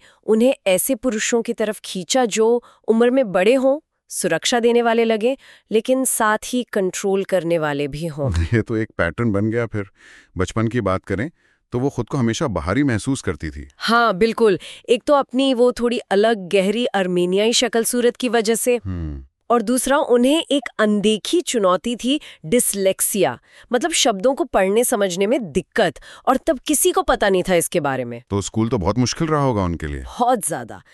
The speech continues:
Speaker 1: सीखना उनके लिए अक्सर अपमानजनक अनुभव बन जाता था। टीचर्स को लगता था वो ध्यान नहीं देती हैं या कोशिश नहीं कर रही हैं।
Speaker 2: ओह।
Speaker 1: तो इसी माहौल से बचने के लिए वो सिनेमा के पर्दे पर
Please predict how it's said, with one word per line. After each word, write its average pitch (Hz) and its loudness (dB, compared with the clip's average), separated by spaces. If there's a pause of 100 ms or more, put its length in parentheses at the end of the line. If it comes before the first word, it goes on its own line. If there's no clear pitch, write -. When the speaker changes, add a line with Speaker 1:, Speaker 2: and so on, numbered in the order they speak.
(180)
Speaker 1:
सीखना 240 0
उनके 247 2
लिए 247 2
अक्सर 233 0 (340)
अपमानजनक 208 0
अनुभव 185 0
बन 156 -2
जाता 139 -4
था। - -14 (400)
टीचर्स 233 2
को 294 0
लगता 247 2
था 294 2
वो 302 2
ध्यान 214 2
नहीं 269 0
देती 302 0
हैं 330 2
या 311 2
कोशिश 214 -2
नहीं 208 -2
कर 156 -2
रही 120 -10
हैं। 117 -10
Speaker 2:
ओह। 98 0 (100)
Speaker 1:
तो 311 -2
इसी 302 0
माहौल 196 2
से 202 0
बचने 160 0
के 160 -2
लिए 160 0 (320)
वो 180 2
सिनेमा 202 -2
के 202 -2
पर्दे 175 0
पर 151 0